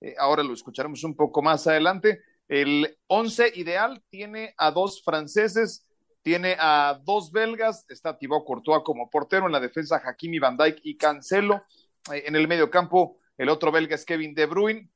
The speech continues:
Luka Modric a su edad, increíble que se mantenga en el once ideal de, de la fifa, Casemiro, el brasileño, antes del Real Madrid, ahora del United, Lionel Messi, Erling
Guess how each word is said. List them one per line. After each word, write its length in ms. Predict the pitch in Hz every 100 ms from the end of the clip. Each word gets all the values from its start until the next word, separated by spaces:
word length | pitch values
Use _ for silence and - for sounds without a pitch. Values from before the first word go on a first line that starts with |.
| _
Luka 460 | - 147 233 233 135
Modric 400 | 160 185 156 -
a 80 | 131
su 120 | -
edad, 200 | 135 165 -
increíble 540 | 185 180 151 151 135
que 100 | 123
se 80 | 113
mantenga 320 | 120 120 151
en 80 | 143
el 100 | 123
once 240 | 147 143
ideal 340 | 123 135 147 147 _ _ -
de, 240 | 127 123
de 160 | 127 151
la 140 | 160
fifa, 420 | 208 208 220 180
Casemiro, 760 | - 165 - 165 185 185 160 - _ _
el 220 | 139 139
brasileño, 680 | 139 151 135 151 160 175 170
antes 260 | 135 131 131
del 120 | 127
Real 180 | 139 143
Madrid, 300 | 127 143 151
ahora 200 | 139 139
del 220 | 139 135
United, 420 | 160 175 170 185 180 -
Lionel 420 | 160 170 196 196
Messi, 420 | 208 208 214 202 - _ _
Erling 400 | - 214 247 220